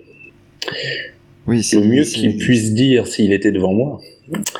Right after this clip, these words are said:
Speaker 2: ce serait probablement quelque chose comme, euh, un, euh, un miroir, dis-moi qui est le plus beau.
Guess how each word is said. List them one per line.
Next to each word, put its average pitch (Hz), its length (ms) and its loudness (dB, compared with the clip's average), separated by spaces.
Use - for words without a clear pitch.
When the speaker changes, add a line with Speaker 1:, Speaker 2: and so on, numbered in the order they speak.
Speaker 2:
ce - 240 0
serait - 280 -2
probablement 101 600 -2
quelque - 300 -2
chose 113 260 0
comme, 92 300 -2
euh, 90 440 0
un, 92 680 0
euh, 104 80 2
un 110 80 6
miroir, 107 520 4
dis-moi 110 300 2
qui - 160 -4
est 98 40 2
le 98 100 -2
plus 101 160 -2
beau. 117 200 2